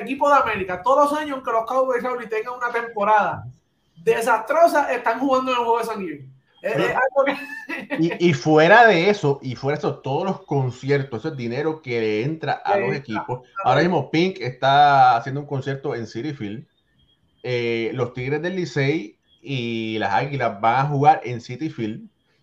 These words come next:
Speaker 2: Iban, ellos querían jugar en Yankee Stadium, pero,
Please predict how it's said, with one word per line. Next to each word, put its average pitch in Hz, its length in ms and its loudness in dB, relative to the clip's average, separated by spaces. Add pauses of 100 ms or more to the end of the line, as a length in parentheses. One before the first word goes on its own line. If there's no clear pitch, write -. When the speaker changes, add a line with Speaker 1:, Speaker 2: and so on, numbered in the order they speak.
(120)
Speaker 2:
Iban, 175 340 2
ellos 185 220 0
querían 170 380 0
jugar 151 200 0
en 170 80 -2
Yankee 170 200 -6
Stadium, 110 500 -6 (240)
pero, 139 440 0